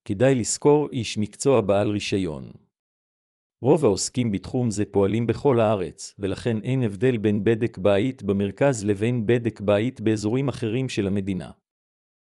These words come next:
שיפוץ יסודי לדירה או בית, סיכום. שיפוץ יסודי ומקיף לדירה או לבית המגורים הפרטי הוא פעולה שרוב בעלי הדירות מבצעים בשלב זה או אחר בחייהם.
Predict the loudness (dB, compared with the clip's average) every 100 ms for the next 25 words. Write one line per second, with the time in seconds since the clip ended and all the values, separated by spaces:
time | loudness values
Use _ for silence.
0 | _ _ _ -8 -2 0 0 -2 -2 -2
1 | 0 2 2 0 0 0 0 -2 -4 2
2 | 4 4 0 -6 _ -8 -6 -6 -6 -6
3 | -6 -16 _ _ _ _ _ _ _ _
4 | _ _ -10 -4 -2 -2 -2 -2 -2 -2
5 | 0 2 0 -2 -4 -2 -2 -2 0 0
6 | 2 0 0 0 0 0 -2 -2 -2 -2
7 | -2 -2 -2 0 0 0 0 2 2 0
8 | -2 0 0 0 0 4 4 2 0 0
9 | 0 -2 -4 -4 -4 -4 -4 -2 -2 0
10 | -2 -2 -2 0 0 -2 -2 -2 -2 -4
11 | -4 -10 -16